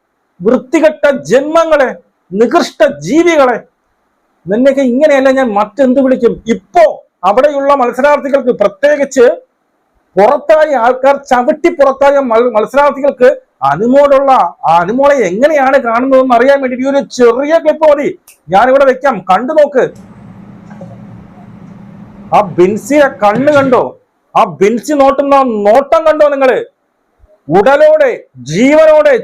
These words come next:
ചുട്ടരിക്കാനുള്ള ദേഷ്യം അവൾക്കുണ്ട്, ആ ഒരു വൈരാഗ്യം അവൾക്കുണ്ട്. ഇതേ സംഭവം തന്നെയാണ് ഈ പറയുന്ന മറ്റുള്ള മത്സരാർത്ഥികൾക്കെല്ലാം, ഇതേ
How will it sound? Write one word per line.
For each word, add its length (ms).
ചുട്ടരിക്കാനുള്ള 800
ദേഷ്യം 360
അവൾക്കുണ്ട്, 440
ആ 120
ഒരു 120
വൈരാഗ്യം 580
അവൾക്കുണ്ട്. 380
ഇതേ 220
സംഭവം 380
തന്നെയാണ് 400
ഈ 120
പറയുന്ന 340
മറ്റുള്ള 400
മത്സരാർത്ഥികൾക്കെല്ലാം, 920
ഇതേ 200